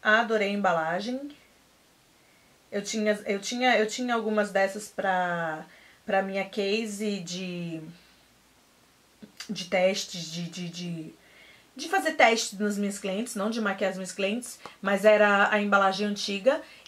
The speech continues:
E a cor que eu comprei é a bege, não usei ainda, tá? Vou começar a, a usar ela amanhã já pra começar a testar pra resenhar pra vocês.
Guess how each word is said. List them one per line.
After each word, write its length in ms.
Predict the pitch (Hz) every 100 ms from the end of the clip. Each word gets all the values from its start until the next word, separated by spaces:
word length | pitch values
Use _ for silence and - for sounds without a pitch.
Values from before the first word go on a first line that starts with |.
| -
E 180 | 277 294
a 120 | 294
cor 180 | 294 254
que 100 | 269
eu 60 |
comprei 540 | 247 254 233 233 262 -
é 140 | 240
a 100 | 254
bege, 640 | 240 175 196 196 220 302 339 -
não 240 | 233 262 269
usei 240 | 240 240
ainda, 380 | 233 240 294 294
tá? 240 | 285 247
Vou 120 | 247
começar 640 | 254 240 226 - 226 233 233 - - -
a, 160 | 202 214 -
a 100 | 214
usar 240 | 208 220
ela 220 | 202 208
amanhã 420 | 220 233 220 220 226
já 140 | 233
pra 180 | 220 220
começar 960 | 226 220 214 220 202 202 202 185 170 160 - - _ _ _ _ _ _ _ -
a 100 | 185
testar 300 | 202 202 208
pra 100 | 202
resenhar 400 | 202 196 190 180
pra 120 | 180
vocês. 720 | 220 - 226 254 381 - -